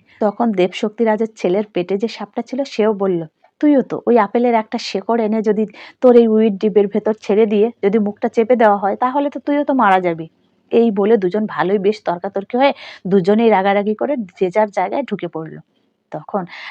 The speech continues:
রাজকন্যা আস্তে আস্তে হেঁটে এসে এইসব কাণ্ড দেখে মনে মনে চিন্তা করছে, "এগুলো আবার কি? এগুলো কি হচ্ছে আমার সঙ্গে?" তখন রাজার ছেলেকে টেনে তুলেছে, তুলে তার মুখে একটু জল ছিটিয়ে দিয়ে, তাকে একটু জল খাইয়ে দিয়ে বলছে, "আপনি এখানে একটু বিশ্রাম নিন, আমি আসছি।" বলেই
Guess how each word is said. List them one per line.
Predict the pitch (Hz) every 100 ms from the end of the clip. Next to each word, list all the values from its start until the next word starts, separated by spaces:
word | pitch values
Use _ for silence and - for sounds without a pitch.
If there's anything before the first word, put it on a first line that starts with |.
| -
রাজকন্যা | - 165 160 - 170 170 180 180 -
আস্তে | 170 _ 175
আস্তে | - -
হেঁটে | 180 180 196
এসে | 180 -
এইসব | 175 196 -
কাণ্ড | 175 175
দেখে | 180 196 226
মনে | 190 180
মনে | 190 208
চিন্তা | - 190 185 208
করছে, | 196 - -
"এগুলো | 208 233 269
আবার | 269 247 -
কি? | - 175 _ - - _ -
এগুলো | 262 277 277
কি | - 285
হচ্ছে | 277 269 240
আমার | 208 214
সঙ্গে?" | - 220 208 214 302 _ _ _ _
তখন | 185 175 233 185 - -
রাজার | 170 190 202
ছেলেকে | - 185 190 -
টেনে | - 170 175
তুলেছে, | 180 180 185 - - _
তুলে | - 185 202 - - -
তার | 202
মুখে | 185 175 208
একটু | 196 202
জল | 180 180 180
ছিটিয়ে | - 180 190
দিয়ে, | 175 226 185
তাকে | - 180 202
একটু | -
জল | 190 - 170
খাইয়ে | 175 196 202
দিয়ে | 226
বলছে, | 180 175 175
"আপনি | 180 233 214
এখানে | - 208 202
একটু | - 214
বিশ্রাম | 180 - - 240
নিন, | 320
আমি | 240 196
আসছি।" | 160 160 - 180
বলেই | 185 247 233